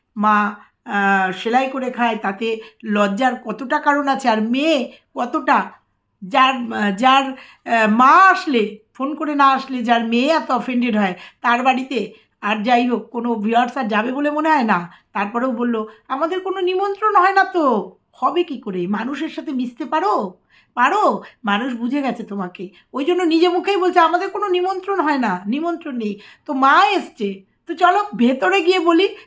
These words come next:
যে মা এসে কতটা অস্বস্তিতে ফেলেছে মেয়েকে। আর মেয়ে, মা ফোন করে আসলে না জানি কি একদম, মানে,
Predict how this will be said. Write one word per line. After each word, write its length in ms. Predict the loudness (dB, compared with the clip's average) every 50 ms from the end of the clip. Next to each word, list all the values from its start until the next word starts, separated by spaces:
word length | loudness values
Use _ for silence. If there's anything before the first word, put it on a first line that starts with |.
| _ -8
যে 160 | -4 -2 -2
মা 340 | 0 2 2 4 4 4 4
এসে 360 | 2 0 -2 -4 -6 -8 -8 -8
কতটা 560 | -8 -8 -6 -6 -6 -2 0 2 2 2 0 -4 -12 _ _ _ _ _ _ _ -4
অস্বস্তিতে 720 | -4 -4 -4 -4 -6 -6 -6 -6 -6 -8 -12 -10 -10 -8
ফেলেছে 460 | -6 -4 -4 -4 -6 -6 -6 -8 -8 -10 _ _ _ _ _ _ -8
মেয়েকে। 600 | -6 -4 -2 -2 -2 -4 -4 -6 -8 -8 -8 -8 -12 _ _ _ _
আর 120 | -10 -8
মেয়ে, 420 | -6 -4 -2 -2 -2 -2 -4 -6 -8 -16 _ _ _ _ _ _ _ _ _ _ _ _ _ _ _ _ _ -8
মা 160 | -4 -4 -4
ফোন 240 | -4 -4 -6 -8 -6
করে 240 | -6 -6 -4 -2 -2
আসলে 440 | -2 -2 -4 -4 -4 -4 -4 -4 -8 _ _ _ -4
না 180 | -2 0 0 0
জানি 240 | -2 -2 -4 -4
কি 460 | -6 -8 -8 -2 0 2 4 4 4 2
একদম, 540 | 2 0 -2 -2 0 0 0 0 -2 -6 -8 -12 _ _ _ -10
মানে, 440 | -8 -6 -4 -4 -4 -4 -4 -6